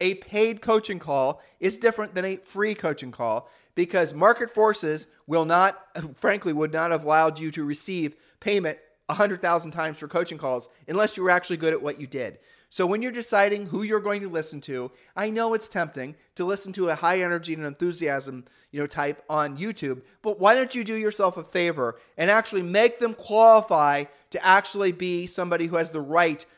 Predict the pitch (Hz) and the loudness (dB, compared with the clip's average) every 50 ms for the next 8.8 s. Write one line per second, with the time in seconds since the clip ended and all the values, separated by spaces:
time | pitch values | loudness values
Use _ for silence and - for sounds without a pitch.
0 | _ _ - 170 160 - 180 170 165 - 180 175 170 165 170 160 160 165 196 190 | _ _ -10 -10 -4 -2 -2 -2 0 2 4 4 4 4 2 0 0 0 0 0
1 | - - 190 190 - 180 170 170 170 170 - - 156 156 160 160 160 156 151 151 | 0 -4 -4 -4 -6 -4 -4 -2 -4 -4 -6 -8 -6 -6 -6 -6 -8 -10 -8 -8
2 | 151 156 151 - 156 143 139 139 143 139 131 135 143 135 117 101 101 - _ _ | -8 -8 -8 -10 -12 -12 -10 -8 -8 -8 -6 -6 -6 -6 -6 -6 -10 -14 _ _
3 | _ _ _ 139 143 175 233 240 254 247 240 240 - - 214 208 214 214 214 208 | _ _ _ 0 6 6 6 6 6 2 0 0 -4 -6 -6 -6 -6 -6 -6 -8
4 | 180 180 175 165 165 - - - 139 135 123 120 147 151 156 165 175 175 175 165 | -4 -2 -2 -2 -2 -6 -8 -8 -8 -8 -4 0 2 4 4 4 2 0 -4 -10
5 | 156 160 147 143 139 139 135 - 131 107 101 - _ _ _ _ - 175 165 160 | -12 -10 -8 -6 -6 -6 -6 -8 -12 -14 -16 -18 _ _ _ _ -8 -6 -6 -6
6 | 147 139 165 190 208 214 214 208 196 185 175 165 - 160 147 - 175 160 156 - | -4 2 2 4 4 4 2 0 -2 -4 -6 -4 -4 -6 -4 -4 -6 -8 -6 -6
7 | 156 131 117 139 131 - 147 139 147 147 - - 165 160 175 170 170 160 156 147 | -6 -6 -6 -8 -8 -8 -8 -8 -8 -12 -12 -10 -8 -8 -8 -6 -8 -8 -8 -8
8 | 151 147 143 - 147 139 139 147 139 135 - - - 107 90 82 | -8 -8 -8 -10 -12 -10 -6 -6 -6 -6 -6 -10 -14 -16 -16 -16